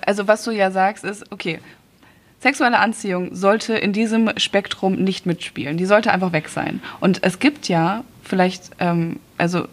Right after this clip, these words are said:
vielleicht ist das so ein bisschen eine Quintessenz daraus, es gibt ja Beziehungen, die im Vorhinein schon nicht dafür gemacht waren, wahnsinnig sexuell zu sein. Beziehungen, wo man nicht die ganze Zeit das Gefühl hat, „Oh mein Gott, ich muss dir jetzt hier das, ähm, das noch vom Körper reißen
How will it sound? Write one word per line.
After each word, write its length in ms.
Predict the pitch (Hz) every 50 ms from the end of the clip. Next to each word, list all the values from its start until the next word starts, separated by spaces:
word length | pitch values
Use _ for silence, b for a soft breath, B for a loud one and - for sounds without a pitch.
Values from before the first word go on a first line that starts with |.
| - - -
vielleicht 240 | - 190 190 190 -
ist 140 | 190 -
das 120 | 202 202 190
so 60 | 196
ein 20 |
bisschen 180 | 196 208 190 208
eine 120 | 190 185
Quintessenz 440 | 180 - 233 220 220 - 202 196 185
daraus, 360 | 190 190 185 185 180 185 - B B B B B B B
es 140 | - 190 -
gibt 160 | 262 262 -
ja 80 | 302 247
Beziehungen, 480 | 214 220 - - - 233 220 226 226
die 120 | 202 208 180
im 100 | 175 180
Vorhinein 680 | - - - 254 269 294 294 277 254 240 226 214 220
schon 220 | 208 - 208 202 202
nicht 220 | 220 254 247 - 220
dafür 240 | 220 - - 202
gemacht 420 | 185 190 190 196 196 190 - - - - - -
waren, 720 | 160 160 185 180 208 220 208 170 170 156 151 156 165 170 b b b b b b b b b _ -
wahnsinnig 560 | 165 160 190 196 208 226 226 202 196 196 180
sexuell 360 | 180 180 175 - 175 156 175 170
zu 120 | - 170
sein. 340 | 156 156 139 123 127 160 175 - b b b b b b b
Beziehungen, 480 | 190 180 - 233 233 233 240 233 214
wo 80 | 208 202
man 200 | 202 185 185 185
nicht 220 | 196 262 285 - -
die 60 | 247
ganze 320 | 208 202 185 190 - 180
Zeit 240 | 175 - 190 170 180
das 100 | 180 165
Gefühl 240 | - 180 165 190 170
hat, 100 | 175 170
„Oh 100 | - 254
mein 180 | 262 262 247 240
Gott, 180 | 226 226 233 -
ich 100 | 208 -
muss 200 | 220 226 233 -
dir 100 | - 226
jetzt 220 | 226 220 214 -
hier 120 | - 247 220
das, 220 | 190 208 - - - -
ähm, 240 | 185 185 185 180 185 B B B B
das 200 | B 269 311 311
noch 180 | - 311 311 302
vom 180 | - 285 269 262
Körper 400 | - 262 247 254 269 254 240 240
reißen 360 | 226 220 220 - - 226